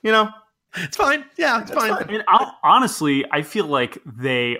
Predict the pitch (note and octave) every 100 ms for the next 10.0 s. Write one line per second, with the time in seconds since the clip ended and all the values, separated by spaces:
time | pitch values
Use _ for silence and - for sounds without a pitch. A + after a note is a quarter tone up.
0 | - C3 C#3+ C#3 B2+ B2+ - C3 B2 B2
1 | A#2 A2 A2 A#2 A#2+ G#2+ G#2 - - C#3
2 | F#3+ C#4+ D4 - C3+ - - B2 D#3 E3+
3 | - F3+ F#3 F#3+ G3+ F#3+ G#3 G3 - G#3+
4 | A3+ A3+ D#3 D#3+ D3+ C#3+ B2 - E3+ F3+
5 | F#3 C#3+ C3+ - D3 - F3 F3 F#3 F#3+
6 | F3+ - A#2 A2 G#2+ G#2+ A2+ _ _ B2
7 | G#2+ G#2+ - _ B2+ A2+ B2 A2+ A2 -
8 | A2 A2 G#2+ G#2+ G#2+ G#2+ G#2+ G#2+ G#2+ A2+
9 | D3 _ _ _ _ _ A2 G2+ G2